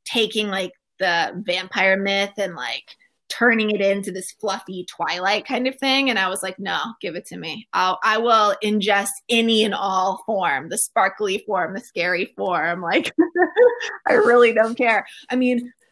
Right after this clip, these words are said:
how, who would I be if I took myself so seriously that I'd be like, "No, vampires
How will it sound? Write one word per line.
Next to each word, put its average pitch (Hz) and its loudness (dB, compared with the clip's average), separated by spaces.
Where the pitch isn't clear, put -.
how, 262 2
who 294 4
would 403 2
I 415 2
be 320 2
if 302 0
I 247 0
took 240 -4
myself 208 -4
so 208 -4
seriously 185 -6
that 180 -6
I'd 175 -2
be 190 -6
like, 190 -2
"No, 269 0
vampires 359 0